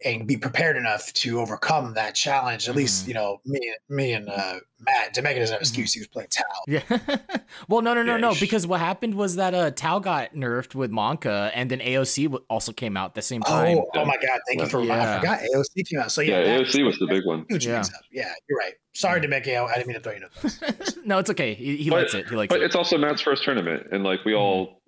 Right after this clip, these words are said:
Speaker 4: I mean, Matt and I
Speaker 2: Listen,
Speaker 4: practice
Speaker 2: you,
Speaker 4: a lot.
Speaker 2: you guys
Speaker 4: Matt,
Speaker 2: don't have
Speaker 4: Matt's
Speaker 2: to
Speaker 4: a real good
Speaker 2: sugarcoat
Speaker 4: player,
Speaker 2: it.
Speaker 4: but
Speaker 2: You guys don't have to
Speaker 4: tourna-,
Speaker 2: sugarcoat
Speaker 4: tournaments
Speaker 2: it,
Speaker 4: are,
Speaker 2: all right? <laughs> Like
Speaker 4: no, man, tournaments are rough. Like, it's different. I mean, yeah, playing me, like, you'll,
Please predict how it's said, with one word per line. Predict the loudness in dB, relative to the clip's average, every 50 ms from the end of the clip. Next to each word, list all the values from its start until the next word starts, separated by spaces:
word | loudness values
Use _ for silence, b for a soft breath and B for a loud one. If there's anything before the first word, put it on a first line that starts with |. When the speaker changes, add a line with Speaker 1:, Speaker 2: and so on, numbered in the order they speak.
| _ _ _ _ _ _ _
Speaker 4:
I | -6
mean, | -4 -2 -2
Matt | -2 -2 -2 -2 -4 -8 _ _ _ _ _ _ _ -6
and | -4 -2
I | -2 -2
Speaker 2:
Listen, | 0 0 0 0 0
Speaker 4:
practice | 0 -2 -2
Speaker 2:
you, | -2 -2
Speaker 4:
a | -2
lot. | -2 -2 -4 -6 b b b b
Speaker 2:
you | -4 0
guys | 0 2
Speaker 4:
Matt, | 2 2
Speaker 2:
don't | 0
have | 2 2 2 2
Speaker 4:
Matt's | 2
Speaker 2:
to | 0
Speaker 4:
a | 2 2
real | 2 4
good | 2 2
Speaker 2:
sugarcoat | 2 2
Speaker 4:
player, | 2 2 2 2
Speaker 2:
it. | 2
Speaker 4:
but | 0 0
Speaker 2:
You | 2
guys | 2 2 2 2
don't | 0 -2 0
have | -2 0 0
to | 0
Speaker 4:
tourna-, | 2 2 2 2 2
Speaker 2:
sugarcoat | 2 2
Speaker 4:
tournaments | 2 4 4 4 4
Speaker 2:
it, | 4
Speaker 4:
are, | 4 4
Speaker 2:
all | 4
right? | 2 2 2 0 -2 -4
<laughs> | -4
Like | 0 0 0 2 2
Speaker 4:
no, | 4
man, | 4 6 4 4 2
tournaments | 2 2 2 4 4 4 4 4
are | 4
rough. | 4 6 4 4 2 2 2
Like, | 2 2 2 2
it's | 0 -2 0
different. | 0 0 0 2 0 0 0 -2 -2
I | -2
mean, | 0 2 2
yeah, | 2 2 2
playing | 0 0 0 0 2 2 2
me, | 2 2 2 4 4 4 4 4 4
like, | 2 0 0 0
you'll, | 2 2 4 4 4 2 2 0 -4